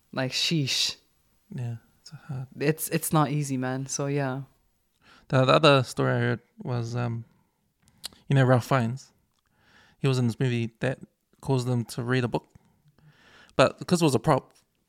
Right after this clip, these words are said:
Speaker 2: and y-, the camera never sees the book, just
Speaker 1: Yeah.
Speaker 2: sees the con-, he actually wanted them to write everything in the book
Speaker 1: Yeah.
Speaker 2: for him.
Speaker 1: Oh, yeah.
Speaker 2: What?
Speaker 1: So
Speaker 2: Like, like, it was a pre-,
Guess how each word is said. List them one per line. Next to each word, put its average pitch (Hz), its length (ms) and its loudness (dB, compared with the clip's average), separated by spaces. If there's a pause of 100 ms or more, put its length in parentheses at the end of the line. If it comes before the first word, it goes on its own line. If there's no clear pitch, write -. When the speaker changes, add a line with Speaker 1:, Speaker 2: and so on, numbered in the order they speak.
(400)
Speaker 2:
and 120 420 0
y-, - 180 -8 (300)
the 131 80 -2
camera 151 220 6
never 135 160 4
sees 123 200 0
the 110 60 -4
book, - 240 -6 (140)
just - 180 -2
Speaker 1:
Yeah. 151 40 0
Speaker 2:
sees 120 140 -2
the 113 100 -4 (280)
con-, 139 220 -2 (300)
he 262 100 2
actually 202 220 4
wanted 220 220 6 (400)
them 208 160 2
to 151 120 -4
write 180 240 -2 (1400)
everything 180 580 -2
in 180 140 2
the 160 60 -2
book - 180 -2 (240)
Speaker 1:
Yeah. 165 200 -4
Speaker 2:
for 143 140 4
him. 254 160 2 (140)
Speaker 1:
Oh, 180 160 0
yeah. 156 300 0 (880)
Speaker 2:
What? - 320 -10 (960)
Speaker 1:
So - 120 -4
Speaker 2:
Like, 226 280 0
like, 180 180 2 (760)
it - 40 2
was 165 120 2
a 160 60 6
pre-, - 200 0